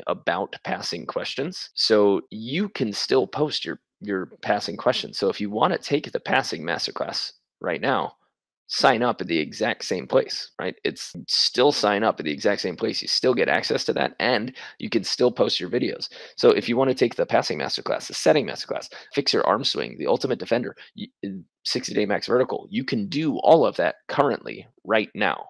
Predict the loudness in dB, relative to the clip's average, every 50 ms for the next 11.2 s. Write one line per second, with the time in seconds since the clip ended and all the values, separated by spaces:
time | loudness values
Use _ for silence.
0 | -6 -4 -2 -2 -2 -2 -2 -2 0 2 2 4 4 4 2 0 0 -4 -6 -4
1 | -4 -6 -8 -8 -2 0 2 2 2 0 -2 -4 -4 -2 -2 -2 -2 -2 -4 -8
2 | -10 -8 -2 0 2 2 2 0 -2 -4 -2 -2 -2 -2 -2 -2 -2 -2 -4 -4
3 | -4 -4 -4 -4 -4 -4 -4 -4 -6 -4 0 4 4 4 4 0 -4 -14 -20 -16
4 | -6 -2 0 0 0 0 -2 -2 0 0 2 2 2 0 0 -2 0 0 0 0
5 | 2 2 2 2 2 -2 -6 -8 -4 -2 -2 -2 -2 -2 -4 -6 -6 -2 -2 -2
6 | -2 -2 -6 -6 -6 -4 -4 -4 -6 -2 -2 -2 -2 0 -2 -2 -2 -2 -2 0
7 | 0 -2 -2 -2 -4 -4 -2 4 6 6 6 6 4 2 2 2 0 -2 -2 -2
8 | -4 -4 -4 -2 0 2 4 6 6 6 4 4 2 0 -2 -2 -2 -4 -2 -2
9 | -2 -2 -2 -2 -2 -2 -4 -4 -6 -6 -6 -8 -6 -4 -2 0 0 0 0 0
10 | -2 -4 -4 -6 -6 -6 -4 -4 0 0 0 0 0 -2 -2 -4 -4 -6 -6 -6
11 | -6 -6 -6 -6